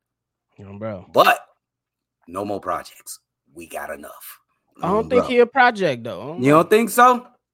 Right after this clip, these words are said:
Speaker 2: Okay.
Speaker 1: Nah, I, I think, think, but I'll let you finish, though.
Speaker 2: Dennis Schroeder, he's a, he's a, you know, he's a decent
Speaker 1: <laughs>
Speaker 2: pi-,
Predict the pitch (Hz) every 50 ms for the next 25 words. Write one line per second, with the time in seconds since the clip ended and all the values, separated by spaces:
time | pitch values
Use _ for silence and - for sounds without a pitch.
0 | - 147 147 139 143 143 135 120 117 120 131 143 147 147 143 143 147 _ - 170
1 | 170 160 - 180 175 175 156 135 131 139 147 156 160 156 151 139 - 117 - -
2 | 107 104 104 101 - - 95 101 113 _ _ _ _ _ _ _ _ _ _ 104
3 | 92 127 135 135 143 139 139 - - - 139 135 131 131 131 135 139 139 _ _
4 | - 120 127 123 117 120 120 107 104 - - 117 131 123 117 123 127 117 113 -
5 | - 156 156 139 117 113 127 147 151 117 123 113 - 120 120 117 120 - - -
6 | - 110 113 120 131